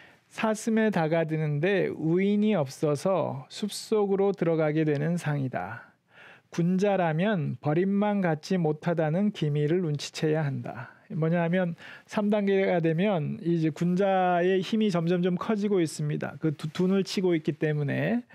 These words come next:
그때 사슴이라고 상징되는 아주 그 탐스러운 사냥감이 나타난 거죠. 그래서 그 사슴을 잡으면 아주 큰 성과를 이룰 수 있는 것입니다. 그래서 여기서 사슴은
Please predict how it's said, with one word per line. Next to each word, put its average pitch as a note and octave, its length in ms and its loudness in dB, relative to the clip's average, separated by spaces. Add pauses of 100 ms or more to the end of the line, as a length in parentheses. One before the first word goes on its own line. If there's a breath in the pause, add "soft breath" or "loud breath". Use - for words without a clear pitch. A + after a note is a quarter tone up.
(360 loud breath)
그때 F3+ 640 0 (240 loud breath)
사슴이라고 A3 1040 0
상징되는 F3+ 800 0
아주 E3 500 0
그 D#3 540 2
탐스러운 G3+ 560 0
사냥감이 G3+ 560 0
나타난 D#3 520 -2
거죠. E3+ 300 -4
그래서 E3 320 0 (460 loud breath)
그 - 80 -2
사슴을 A3 500 0
잡으면 E3+ 560 0
아주 E3 240 0
큰 A3 240 0
성과를 G3+ 540 2
이룰 D#3+ 180 2
수 E3 220 -2
있는 D3+ 320 0
것입니다. D3 480 -4
그래서 D3+ 240 0
여기서 D#3+ 320 0
사슴은 F#3 840 0